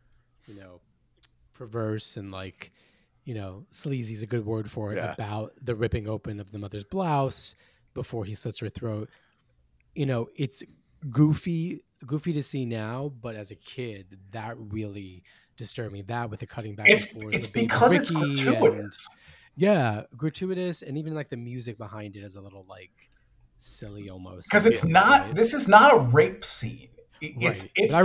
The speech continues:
Speaker 3: just
Speaker 1: remember it as one, which is the funny thing when I was a kid. Like, that's, you know.
Speaker 3: Right.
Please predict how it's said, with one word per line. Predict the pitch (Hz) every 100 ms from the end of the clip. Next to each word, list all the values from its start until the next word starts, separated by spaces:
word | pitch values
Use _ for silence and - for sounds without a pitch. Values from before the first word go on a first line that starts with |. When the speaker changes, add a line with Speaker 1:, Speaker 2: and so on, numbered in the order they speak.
| 180
Speaker 3:
just |
Speaker 1:
remember | 180 175 165 156
it | 127
as | 113
one, | 107 98 92 95
which | 104
is | 110 101
the | 101
funny | 117 110
thing | - 113
when | 107
I |
was | 95
a | 107
kid. | - 151
Like, | 110 - -
that's, | 117 117 - -
you | 117
know. | 110 _ _ _ -
Speaker 3:
Right. | 160 -